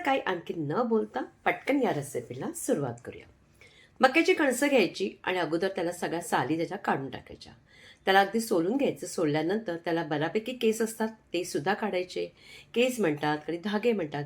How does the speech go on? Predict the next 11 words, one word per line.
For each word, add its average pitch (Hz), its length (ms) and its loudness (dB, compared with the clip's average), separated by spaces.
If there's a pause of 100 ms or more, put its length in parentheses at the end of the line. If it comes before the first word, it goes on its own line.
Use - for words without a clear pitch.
जे 254 100 -2
काही 320 200 0
म्हणतात 156 280 -4
ते 285 240 -2 (360)
सगळं 233 360 4
काही 285 180 0
काढून 180 360 -2 (400)
कणीस 185 280 0
अगदी 175 420 0
स्वच्छ 196 300 -2
करायचं. 107 420 -6